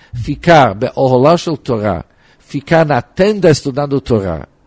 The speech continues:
e se envolvendo somente no mundo de santidade e pureza, isso é bom como uma fase inicial, como uma fase preparatória. Mas para construir o povo de Israel, o Am Israel,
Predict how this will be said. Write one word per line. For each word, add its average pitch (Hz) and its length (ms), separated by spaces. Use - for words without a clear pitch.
e 170 120
se - 160
envolvendo 151 560
somente 156 640
no 135 140
mundo 135 520
de 139 100
santidade 143 760
e 135 60
pureza, 104 640
isso 226 280
é 202 40
bom 131 340
como 135 300
uma 117 100
fase 127 360
inicial, 95 600
como 143 260
uma 127 100
fase 156 500
preparatória. 127 960
Mas 131 240
para 190 320
construir 147 800
o 120 100
povo 175 420
de 156 100
Israel, 123 380
o 110 60
Am 151 240
Israel, 117 520